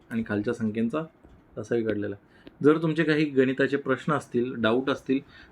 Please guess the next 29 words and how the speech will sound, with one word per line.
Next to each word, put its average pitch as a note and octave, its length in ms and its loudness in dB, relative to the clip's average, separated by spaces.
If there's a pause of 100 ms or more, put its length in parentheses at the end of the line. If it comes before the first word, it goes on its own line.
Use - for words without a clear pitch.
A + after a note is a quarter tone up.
(100)
तर C#3 80 4
तुम्ही D3 240 0
मला C3+ 300 0
तुमचे C3+ 300 0
गणिताचे B2+ 440 0
प्रश्न B2+ 460 -4
पाठवू A#2+ 360 -2
शकता. B2 340 -6
आपला A2+ 240 -4
हा A#2+ 80 -2
Telegram A#2 500 0 (540)
ग्रुपचा B2 360 0
क्यूआर A#2+ 380 0
कोड A#2+ 200 -4
आहे, A#2 180 -6 (500)
त्यावरती B2 360 2
तुम्ही C3 280 0
आपले B2 360 -2
ग्रुप, A#2+ 760 -6
अ, A#2 120 -2
प्रश्न B2 340 -4
पाठवा. A2+ 300 0 (580)
आपण D3 280 2
फक्त D#3 220 0
एकोणसाठ D3 560 2
रुपयांमध्ये C#3 440 0
फुल C#3 200 0
चॅप्टर C3 300 0
वाईज B2+ 260 2